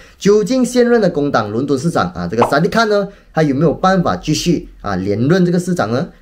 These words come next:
然后我的简单答案是有很大的几率啦啊。当然最后一个事情呢，大家最关心的啦，就莫过于这一个英国的全国大选，也就是我们今天这个视频想要讨论的最重点的事情。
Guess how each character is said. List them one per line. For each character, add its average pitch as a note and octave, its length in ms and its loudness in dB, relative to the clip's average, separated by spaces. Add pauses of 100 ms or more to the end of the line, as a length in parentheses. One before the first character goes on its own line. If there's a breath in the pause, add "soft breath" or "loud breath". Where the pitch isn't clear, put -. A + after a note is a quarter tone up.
(120 loud breath)
然 G#2+ 100 -4
后 A#2 60 2
我 G#2+ 100 4
的 A2 80 2
简 A2 180 -2
单 A#2+ 140 2
答 A2 80 0
案 A#2 100 0
是 D3+ 300 -2
有 G2+ 80 -4
很 F2+ 200 -4
大 C#3 160 0
的 B2+ 80 -2
几 A#2+ 200 -6
率 C3+ 160 0
啦 A#2+ 260 0 (280 soft breath)
啊。 F2 180 -10
当 E3 100 2
然 A3 120 2
最 C#4 120 2
后 C#4 60 4
一 C#4 40 -2
个 C#4 80 0
事 B3+ 200 -4
情 C#3+ 220 -2
呢， C3+ 200 -4 (100)
大 A3 120 2
家 F3 220 2
最 A3+ 280 0
关 C#3+ 300 0
心 C3 100 -6
的 C3 120 0
啦， B2 260 -2 (320 soft breath)
就 G3 100 4
莫 G3+ 360 6
过 F#3+ 180 4
于 A#2 180 -2
这 C#3 140 2
一 C3+ 100 4
个 B2+ 180 2
英 A#2 260 -4
国 G#2+ 180 0
的 G#2+ 140 0
全 G2+ 260 -6
国 F#2 160 -4
大 A#2 160 2
选， F2 220 -4
也 A2 100 -8
就 F#3 100 -2
是 G3 120 2
我 F3+ 80 4
们 G#2+ 120 -4
今 A2+ 140 -6
天 A#2 140 0
这 B2 40 -4
个 C#3 60 2
视 C#3 180 -6
频 A2+ 220 -6 (220 loud breath)
想 - 180 -2
要 C3+ 140 2
讨 A#2+ 160 -4
论 A#2+ 120 -2
的 G#2+ 80 -2
最 B2+ 220 -4
重 C#3+ 240 -2
点 F#2 140 -4
的 F2 100 -2
事 A2+ 160 -12
情。 - 240 -16